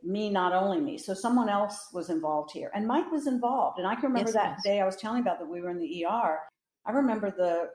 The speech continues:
Speaker 1: clinical social worker talking to him and s-, saying, "You know, Mike, you can't, you have to take some kind of responsibility for your care. You
Speaker 2: Right.
Speaker 1: can't just disappear on Rita in this state and not think she's gonna be anxious or whatever."
Speaker 2: Sure.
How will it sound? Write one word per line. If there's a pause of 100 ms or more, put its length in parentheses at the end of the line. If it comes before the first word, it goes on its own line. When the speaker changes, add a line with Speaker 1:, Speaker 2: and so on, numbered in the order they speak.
Speaker 1:
clinical
social
worker
talking
to
him
and
s-,
saying,
"You
know,
Mike,
you
can't, (280)
you
have
to
take
some
kind
of
responsibility
for
your
care. (300)
You
Speaker 2:
Right.
Speaker 1:
can't
just
disappear (260)
on
Rita (220)
in
this
state
and (440)
not
think
she's
gonna
be
anxious
or
whatever."
Speaker 2:
Sure.